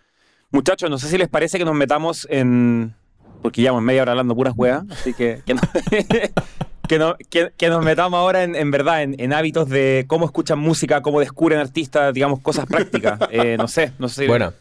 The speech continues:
Speaker 1: creo yo que es como lo, lo, lo más, eh, valioso del capítulo.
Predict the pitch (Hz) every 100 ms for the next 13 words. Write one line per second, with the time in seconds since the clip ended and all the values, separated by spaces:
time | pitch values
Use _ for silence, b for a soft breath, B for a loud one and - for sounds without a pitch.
0 | _ - 135 139 131 131 135 131 127 127
1 | 127 127 127 139 131 - - _ _ _
2 | - 117 120 120 117 113 135 135 131 120
3 | 123 120 113 139 147 110